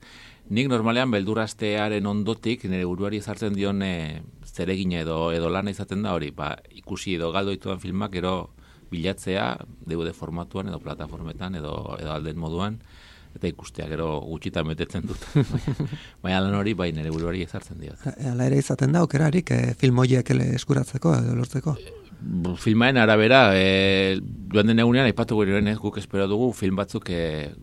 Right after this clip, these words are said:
Speaker 1: aretoetara llegatzea. Adibidez, eh, Jaume Balagueroren, eh, Venus ez genuen ikusi, baina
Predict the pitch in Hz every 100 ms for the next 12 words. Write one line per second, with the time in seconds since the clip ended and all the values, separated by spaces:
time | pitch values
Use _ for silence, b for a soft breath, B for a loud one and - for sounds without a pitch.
0 | - 82 85 82 82 80 78 85 87 117
1 | 82 85 95 - 71 80 78 87 92 85
2 | 85 82 85 87 85 87 82 80 80 76
3 | 80 95 92 90 92 87 90 90 87 101
4 | 135 127 85 92 113